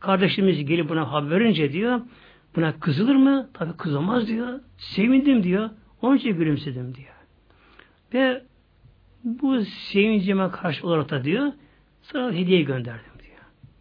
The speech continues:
Tabii kişi tevbe ediyor bundan. Demek ki bir insan kendi kişiliğiyle ilgili olan bir durumda hoşgörü olursa bu alakada makbuldür.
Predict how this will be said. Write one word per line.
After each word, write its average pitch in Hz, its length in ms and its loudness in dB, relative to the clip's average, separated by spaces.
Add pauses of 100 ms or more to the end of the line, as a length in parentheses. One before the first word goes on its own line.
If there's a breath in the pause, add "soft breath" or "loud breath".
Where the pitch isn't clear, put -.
(360)
Tabii 214 300 -2
kişi 151 160 -8
tevbe 143 340 -2
ediyor 120 240 -6
bundan. 214 360 -8 (720 loud breath)
Demek 269 280 8
ki 233 180 0
bir 247 80 2
insan 208 440 0
kendi 202 560 -2
kişiliğiyle 190 720 -2
ilgili 175 500 -2
olan 170 360 0
bir 156 220 -4
durumda 147 680 -4 (640)
hoşgörü 202 640 0
olursa 160 680 0 (600 soft breath)
bu 175 40 -2
alakada 180 420 -2
makbuldür. 117 720 -10